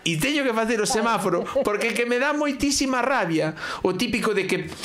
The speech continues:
Speaker 1: ti ves que podes cruzar, porque ves que podes
Speaker 2: Claro.
Speaker 1: cruzar, E claro, cando cruzas, unha vez fíxeno e quedaba o neno preguntándolle: "E por que, e por que cruzou?"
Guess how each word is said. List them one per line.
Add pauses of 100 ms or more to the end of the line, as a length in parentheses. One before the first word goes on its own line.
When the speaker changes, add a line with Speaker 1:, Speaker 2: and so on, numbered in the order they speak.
(140)
Speaker 1:
ti
ves
que
podes
cruzar,
porque
ves
que
podes
Speaker 2:
Claro.
Speaker 1:
cruzar, (840)
E
claro,
cando
cruzas,
unha
vez
fíxeno
e
quedaba
o
neno
preguntándolle: (160)
"E
por
que,
e
por
que
cruzou?"